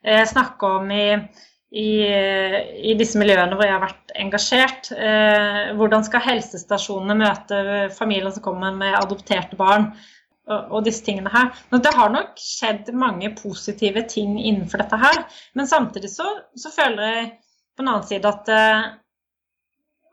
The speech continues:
at det er fortsatt flere store hull. Men kanskje det handler mer om når man trenger litt mer en sånn, hva skal jeg si, eh, hverdagshjelp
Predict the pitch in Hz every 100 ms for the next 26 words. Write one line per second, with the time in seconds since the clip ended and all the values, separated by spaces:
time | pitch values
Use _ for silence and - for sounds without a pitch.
0 | 233 226 240 233 196 190 233 - - 180
1 | - - 226 - - 185 175 196 214 -
2 | 226 175 160 208 - 302 349 254 - _
3 | _ _ _ 240 277 320 294 262 226 233
4 | 254 247 - _ _ _ _ _ _ _
5 | 233 247 240 175 220 220 202 196 202 202
6 | - - 220 220 226 220 208 - _ _
7 | 220 220 247 247 247 208 202 233 214 226
8 | - 214 196 185 175 180 220 220 214 214
9 | 214 - - - 214 - 226 226 214 208
10 | 202 - _ _ _ _ _ _ _ _
11 | - 202 294 196 190 190 233 202 170 170
12 | 165 - 233 294 302